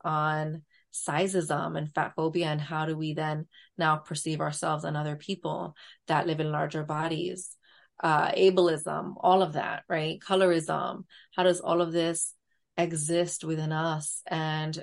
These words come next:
within our communities, within our families? And so we're having these conversations while also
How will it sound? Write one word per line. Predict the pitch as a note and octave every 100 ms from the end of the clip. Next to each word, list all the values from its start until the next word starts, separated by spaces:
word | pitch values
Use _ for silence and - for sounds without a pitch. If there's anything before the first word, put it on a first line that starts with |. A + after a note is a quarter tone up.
| -
within | E3+ D3+ D#3 D#3 D#3
our | D3 D#3
communities, | D3+ D#3 D3+ D3+ D#3 D3+
within | D#3 D3
our | D3+ D3+
families? | - D#3 E3 D#3+ E3
And | D3+
so | D#3
we're | D#3+
having | D#3+ D#3+ F3+ G3+ G3
these | F3+ F3
conversations | - D#3+ D#3 D3+ D#3+ E3 - D3 D3+ D#3 - - - - - - _ -
while | F3 D#3+ F3 F#3 F#3 F#3+
also | - F3 A3 - - D#3+ D3+ D#3+